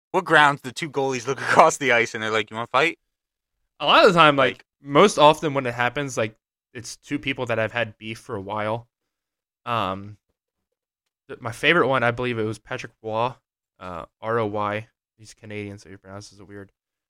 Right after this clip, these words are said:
Speaker 2: Um, but I forget, I believe he was playing for Colorado. Um, and Colorado, you used to have a really big rivalry with Detroit. And I, I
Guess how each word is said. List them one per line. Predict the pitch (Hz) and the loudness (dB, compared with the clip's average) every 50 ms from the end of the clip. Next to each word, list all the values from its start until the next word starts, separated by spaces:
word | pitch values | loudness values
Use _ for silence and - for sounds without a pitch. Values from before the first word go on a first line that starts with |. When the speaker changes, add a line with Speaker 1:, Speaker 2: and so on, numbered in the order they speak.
| _ _ | _ _
Speaker 2:
Um, | 120 117 110 98 95 95 98 95 _ _ _ _ _ _ _ _ _ _ _ _ _ _ _ _ _ _ _ _ _ _ _ _ | -6 -6 -4 -4 -6 -8 -12 -14 _ _ _ _ _ _ _ _ _ _ _ _ _ _ _ _ _ _ _ _ _ _ _ _
but | 147 139 131 117 - - _ _ _ _ _ _ _ _ _ _ | 2 2 4 2 0 -4 _ _ _ _ _ _ _ _ _ _
I | - - | -20 -20
forget, | - - - - 147 127 147 147 - - | -20 -20 -14 -14 -10 -8 -8 -8 -8 -10
I | - 120 117 | -12 -12 -12
believe | 117 135 160 202 190 | -8 -8 -8 -8 -8
he | - 214 | -8 -10
was | 165 - | -12 -12
playing | - _ _ 135 131 131 123 113 113 113 113 _ _ _ _ _ _ _ _ _ _ _ _ _ | -12 _ _ -10 -8 -8 -8 -10 -12 -14 -16 _ _ _ _ _ _ _ _ _ _ _ _ _
for | 117 110 | -20 -20
Colorado. | - _ _ - 127 127 120 113 107 104 107 98 85 67 - _ _ _ _ _ _ _ _ _ _ _ _ _ _ _ _ _ | -20 _ _ -6 -4 -4 -2 -2 -2 -4 -6 -8 -10 -14 -16 _ _ _ _ _ _ _ _ _ _ _ _ _ _ _ _ _
Um, | 107 107 101 98 95 90 80 107 _ _ _ _ _ _ _ _ _ _ _ _ _ _ _ _ _ | -10 -8 -8 -8 -10 -12 -14 _ _ _ _ _ _ _ _ _ _ _ _ _ _ _ _ _ _
and | 120 113 110 110 110 107 107 107 107 104 - - - - _ _ _ _ _ _ _ _ _ | -12 -10 -8 -8 -8 -10 -10 -12 -16 -18 -20 -20 -20 -20 _ _ _ _ _ _ _ _ _
Colorado, | - 175 180 165 156 156 151 147 | -2 0 4 6 6 6 6 4
you | 139 135 | 2 0
used | 139 139 127 - | -2 -4 -4 -2
to | 123 | -4
have | 120 117 | -2 -2
a | 113 | -2
really | 110 113 120 123 131 123 | -2 -2 -2 -2 -2 -4
big | 117 120 120 120 117 - _ _ _ _ | -4 -4 -4 -4 -4 -6 _ _ _ _
rivalry | 110 110 110 110 110 107 104 | -6 -6 -4 -4 -4 -6 -6
with | 101 101 - _ | -8 -10 -16 _
Detroit. | 104 98 - - - 104 104 98 92 - _ _ _ _ _ _ _ _ _ _ _ _ _ _ _ _ - | -20 -20 -20 -18 -12 -10 -10 -10 -10 -12 _ _ _ _ _ _ _ _ _ _ _ _ _ _ _ _ -8
And | 113 110 107 104 104 104 101 98 - _ - | -6 -4 -4 -4 -4 -6 -10 -12 -18 _ -16
I, | 110 104 - _ _ _ _ _ | -16 -16 -16 _ _ _ _ _
I | 110 113 | -6 -6